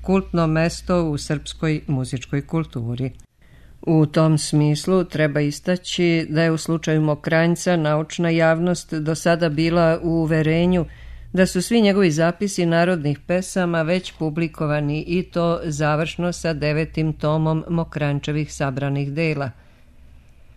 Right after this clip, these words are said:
Međutim, u analizi Mokranjčevog teorijskog rada Atanasovski primenjuje nov metod, prateći Mokranjčeve beleške sa terena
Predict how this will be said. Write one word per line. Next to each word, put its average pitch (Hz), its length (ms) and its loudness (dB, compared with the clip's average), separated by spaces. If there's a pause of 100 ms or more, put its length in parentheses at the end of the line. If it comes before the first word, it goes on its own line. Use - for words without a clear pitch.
Međutim, 196 580 4
u 180 60 4
analizi 170 540 2
Mokranjčevog 175 800 0
teorijskog 160 800 -4
rada 160 360 -2
Atanasovski 156 720 -4
primenjuje 160 520 0
nov 151 300 0
metod, 147 600 -4 (440)
prateći 170 500 0
Mokranjčeve 156 640 -2
beleške 156 540 -4
sa 135 160 -6
terena 143 560 -4